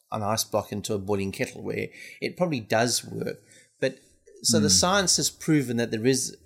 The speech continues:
Speaker 1: a performance benefit,
Speaker 2: Mm.
Speaker 1: but the, the length of that benefit obviously is very difficult to determine because it's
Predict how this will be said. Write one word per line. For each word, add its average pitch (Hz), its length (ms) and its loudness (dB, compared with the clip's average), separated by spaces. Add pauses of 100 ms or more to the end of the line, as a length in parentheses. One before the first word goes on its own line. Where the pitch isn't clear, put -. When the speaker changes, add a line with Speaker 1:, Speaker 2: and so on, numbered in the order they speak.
Speaker 1:
a - 60 -16
performance 127 500 -2
benefit, - 640 -2
Speaker 2:
Mm. 98 360 -2 (200)
Speaker 1:
but 127 200 -4
the, 117 60 -12 (100)
the - 300 -4
length 131 260 2
of 123 120 -2
that 113 200 0
benefit 110 320 0
obviously 104 360 -2
is 101 140 -2
very 113 200 2
difficult 101 360 -6
to 101 80 -8
determine 104 420 -2
because 101 340 -6
it's 90 100 -12